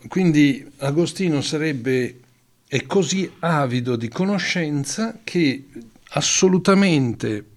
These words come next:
mm, si metterebbe in totale ascolto di tutte le parole che sgorgerebbero, no? Sgorganti dalla, dalla sua bocca.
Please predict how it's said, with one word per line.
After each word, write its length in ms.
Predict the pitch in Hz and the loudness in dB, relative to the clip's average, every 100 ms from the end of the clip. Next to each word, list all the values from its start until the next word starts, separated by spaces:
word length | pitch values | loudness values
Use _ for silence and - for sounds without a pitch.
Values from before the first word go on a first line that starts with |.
| _ _ - | _ _ -16
mm, 500 | 117 120 117 113 110 | -10 -8 -8 -8 -6
si 180 | - 151 | -4 2
metterebbe 540 | 156 - 165 156 123 | 2 2 2 2 2
in 360 | 123 123 120 110 | 2 2 0 -2
totale 400 | 160 151 175 156 | -2 2 2 4
ascolto 840 | 147 - - 139 107 117 - 160 175 - - - - - - _ - | 2 0 2 2 2 -4 -4 -4 -6 -16 -20 -20 -20 -20 -20 _ -4
di 340 | 139 151 143 | 4 4 4
tutte 360 | 220 202 - 165 | 2 2 6 8
le 140 | 156 | 8
parole 460 | 156 185 131 139 143 | 6 4 4 2 2
che 300 | 156 131 - - | 4 2 0 -6
sgorgerebbero, 1300 | - 131 120 147 135 143 127 110 104 95 95 95 | 0 2 2 0 0 2 2 0 -4 -6 -8 -6
no? 300 | 113 113 131 - | -4 -2 -4 -8
Sgorganti 1080 | 120 120 110 113 107 - 104 107 101 110 113 | -6 -4 -4 -4 0 0 0 -4 -6 -6 -4
dalla, 600 | 113 98 98 95 92 98 | -4 -4 -4 -6 -6 -8
dalla 240 | 98 101 | -6 -6
sua 200 | 98 - 92 | -4 -4 -4
bocca. 500 | 101 87 - 107 | -4 -4 -8 -12